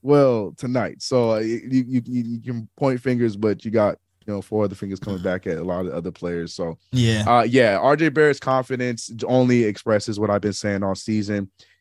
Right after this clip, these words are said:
Speaker 1: It is definitely a, a mental thing for him this year. Um, and I, I, I expect him after a full off season with everybody, uh, you know, Jalen Brunson and the guys, him working out.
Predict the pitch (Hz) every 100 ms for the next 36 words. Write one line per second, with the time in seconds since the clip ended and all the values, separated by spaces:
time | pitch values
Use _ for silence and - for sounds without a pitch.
0 | _ 117 120 107 123 117 - 117 113 104
1 | 101 104 104 113 107 120 107 95 - -
2 | 110 95 - 101 92 98 95 95 - 98
3 | 98 92 - _ _ _ 107 104 101 95
4 | 90 110 107 110 85 117 117 117 117 104
5 | 113 110 - 110 - 113 104 104 101 101
6 | - 107 - 98 - 107 104 98 - 104
7 | 101 101 104 98 98 98 98 95 95 _
8 | _ - 98 98 98 92 104 101 87 95
9 | 95 98 95 92 90 92 90 92 101 95
10 | 92 - 95 92 90